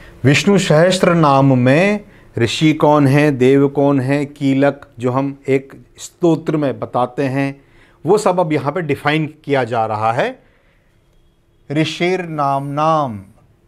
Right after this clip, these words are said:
इस हजार नाम के,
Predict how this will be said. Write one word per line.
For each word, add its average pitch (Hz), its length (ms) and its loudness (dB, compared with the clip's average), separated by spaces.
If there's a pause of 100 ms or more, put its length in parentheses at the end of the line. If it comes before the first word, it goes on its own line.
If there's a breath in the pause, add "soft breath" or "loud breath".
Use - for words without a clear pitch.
(1300)
इस 190 300 -2 (140)
हजार 156 480 2
नाम 143 420 0
के, 147 380 -4